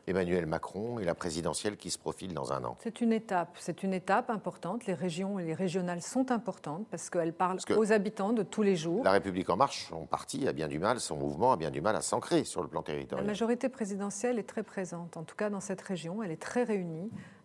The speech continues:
Speaker 2: J'ai rencontré tous les chefs de file et je pense que là, nous avons vraiment une dynamique qui s'instaure. Donc, euh, moi, je suis, euh, très optimiste pour mobiliser, euh, les forces vives territoriales. Et je pense que nous allons aller vraiment vers un mouvement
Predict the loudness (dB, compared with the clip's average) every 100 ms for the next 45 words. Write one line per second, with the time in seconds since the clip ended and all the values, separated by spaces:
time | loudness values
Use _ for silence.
0 | -8 -4 -2 -2 -2 2 2 2 -2 -2
1 | -4 -6 -6 -4 -2 0 -2 -4 -6 -4
2 | -2 0 0 0 0 -2 -4 -4 -2 0
3 | 0 2 2 2 0 -6 -10 -8 -6 -6
4 | -6 -8 -8 -16 -20 -20 -20 -12 -2 0
5 | 0 0 0 0 0 -2 -2 0 2 2
6 | 0 -4 0 4 4 2 2 2 2 0
7 | -6 -8 -12 -20 4 8 10 10 8 6
8 | 4 4 2 2 -8 0 2 2 -2 0
9 | 0 0 -2 0 -2 -6 -18 2 4 4
10 | 2 0 0 0 -2 -6 -20 -20 -10 -6
11 | -4 -2 -2 0 -2 0 0 -2 -2 0
12 | 0 0 0 -2 0 -2 -2 -2 -4 -4
13 | -4 -4 -6 -8